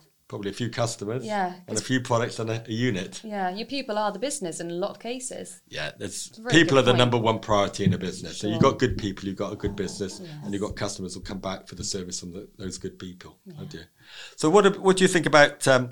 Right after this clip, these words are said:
Speaker 1: autonomy from risk?
Speaker 2: So that's the third point, isn't
Speaker 1: Yes.
Speaker 2: it? So I think one of the things is we often ask this question when we first chat to business owners, how much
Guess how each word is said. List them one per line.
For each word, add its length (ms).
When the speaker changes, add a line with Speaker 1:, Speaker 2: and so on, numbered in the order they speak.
Speaker 1:
autonomy 500
from 240
risk? 400
Speaker 2:
So 260
that's 200
the 100
third 340
point, 260
isn't 220
Speaker 1:
Yes. 500
Speaker 2:
it? 60
So 220
I 100
think 220
one 160
of 120
the 80
things 600
is 520
we 140
often 260
ask 220
this 120
question 340
when 100
we 80
first 400
chat 220
to 100
business 380
owners, 500
how 360
much 540